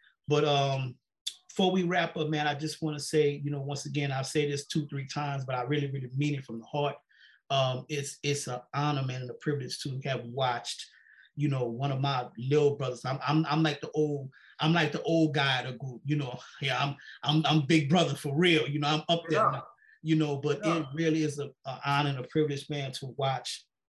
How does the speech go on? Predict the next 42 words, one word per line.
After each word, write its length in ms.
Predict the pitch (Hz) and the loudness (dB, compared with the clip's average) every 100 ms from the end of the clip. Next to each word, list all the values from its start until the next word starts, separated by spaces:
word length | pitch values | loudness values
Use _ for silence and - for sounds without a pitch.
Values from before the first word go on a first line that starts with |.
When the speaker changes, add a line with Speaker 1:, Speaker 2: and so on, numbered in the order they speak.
| _ - | _ -12
Speaker 1:
one 300 | 127 143 139 | -2 0 0
of, 180 | 131 131 | -2 -2
one 180 | 143 147 | 0 0
of 60 | |
the 60 | 135 | -2
best 380 | 117 147 147 - | -2 -2 -2 -4
to 60 | |
do 340 | 131 147 143 135 | -4 -2 -2 -4
it 60 | |
in 120 | 117 | -8
my 160 | 123 131 | -6 -4
eyes. 600 | 117 107 - - - - _ - | -6 -8 -12 -14 -16 -16 _ -8
Uh, 320 | 139 113 110 - _ _ _ - | -6 -6 -12 -18 _ _ _ 0
you 80 | 147 | 2
know, 160 | 143 | 2
with 180 | 127 127 | -2 -4
everything 320 | 147 143 147 | -4 -2 -2
that 220 | 139 127 | -2 -2
you 160 | 160 135 | -2 -2
come 200 | - 156 | -4 -4
up 160 | 139 - | -2 -6
against, 580 | 131 131 143 135 - - | -6 -4 -4 -4 -10 -10
and 360 | 143 131 123 120 - _ _ _ _ - | -8 -6 -8 -12 -18 _ _ _ _ -4
I'm, 160 | 143 147 | -2 0
I'm 180 | 151 | 0
actually 300 | 143 143 - | 2 0 -2
sitting 400 | 147 - 180 156 | -4 -2 -2 -2
across 460 | 127 - 156 135 135 | -6 -4 -2 -2 -4
and 100 | 123 | -8
talking 280 | - 139 135 - | -8 -8 -8 -10
to 80 | 147 | -6
a 100 | 131 | -4
man 180 | 135 131 | -4 -6
of 100 | 123 | -6
God, 280 | 135 131 131 | -4 -4 -4
and 80 | 131 | -10
I, 60 | 131 | -10
and 100 | 135 | -6
I, 40 | 139 | -6
I 220 | 139 135 131 | -8 -12 -2
really, 280 | 143 156 143 135 | 2 2 2 -2
really, 380 | 151 135 - | -4 -6 -14